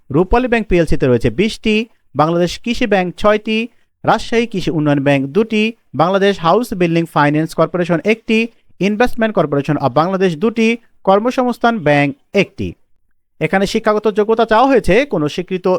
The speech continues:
বিশ্ববিদ্যালয় হতে এ সকল বিষয়ে স্নাতক সহ স্নাতকোত্তর ডিগ্রি অথবা চার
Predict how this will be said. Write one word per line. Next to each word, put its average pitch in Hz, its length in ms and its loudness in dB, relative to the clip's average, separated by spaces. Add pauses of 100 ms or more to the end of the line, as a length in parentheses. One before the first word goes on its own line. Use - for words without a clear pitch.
(100)
বিশ্ববিদ্যালয় 196 600 -2
হতে 135 180 0 (440)
এ 214 100 4 (120)
সকল 208 200 0 (120)
বিষয়ে 151 280 4 (360)
স্নাতক 240 360 -2 (100)
সহ 180 140 2 (280)
স্নাতকোত্তর 254 640 -2
ডিগ্রি 165 280 -2
অথবা 156 200 0 (100)
চার 247 140 2